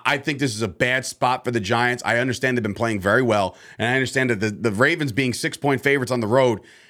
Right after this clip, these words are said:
is not as appealing at all. I just think this is a bad spot, and I think that they're gonna get smacked down in reality a little bit. Uh, and while I don't think they get completely shelled,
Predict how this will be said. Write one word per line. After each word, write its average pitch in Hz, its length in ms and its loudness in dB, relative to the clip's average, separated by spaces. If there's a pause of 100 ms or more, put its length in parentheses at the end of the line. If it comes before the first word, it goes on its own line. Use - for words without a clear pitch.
(160)
is 135 160 -2
not 143 340 0 (100)
as 120 200 -2
appealing 147 480 0
at 123 100 2
all. 127 380 2 (720)
I 139 120 2
just 143 180 -4
think 139 140 2
this 123 100 -2
is 113 80 -4
a 117 60 -4
bad 107 260 2
spot, 80 320 -4
and 117 120 0
I 120 100 2
think 139 240 -2
that 127 100 0
they're 123 80 2
gonna 123 180 2
get 117 220 -2
smacked 131 300 -2
down 127 160 2
in 127 60 0
reality 123 420 4
a 113 60 2
little 131 200 2
bit. 139 320 -2 (260)
Uh, 110 300 4
and 123 120 0
while 131 200 6
I 135 120 4
don't 160 140 0
think 160 140 0
they 147 120 2
get 139 300 -2
completely 196 560 0
shelled, 254 480 2